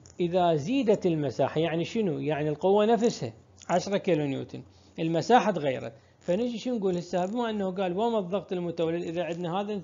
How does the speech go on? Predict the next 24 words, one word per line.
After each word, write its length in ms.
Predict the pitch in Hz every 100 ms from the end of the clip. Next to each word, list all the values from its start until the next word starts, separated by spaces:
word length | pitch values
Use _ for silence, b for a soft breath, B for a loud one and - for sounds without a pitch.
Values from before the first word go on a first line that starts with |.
| 202
نرمز 320 | 185 190 180
له 60 | 180
برمز 380 | 180 180 165
وان، 240 | 165 160 196 - - - b b b b -
ال 260 | 175 190 202
F 100 | 196
نفسها، 600 | 190 185 - 165 175 180
ال 100 | 170
A 500 | 220 233 226 - 170
هاي 140 | 185 180
أي 140 | 196
وان، 300 | 175 160 196 214 - - _ - - _ _ - - 190
راح 140 | 170
يصير 220 | 185 233 202
عندنا 420 | 214 220 220 196
الحالة 600 | 185 185 - - 233 262
الثانية 380 | - 208 180 175
ال 80 | 165
بي 220 | 240 247
تو، 320 | 202 175 202 - b b b b
ايش 100 | -
راح 180 | 220 254
تساوي 460 | - 220 196 160
لي؟ 160 | 139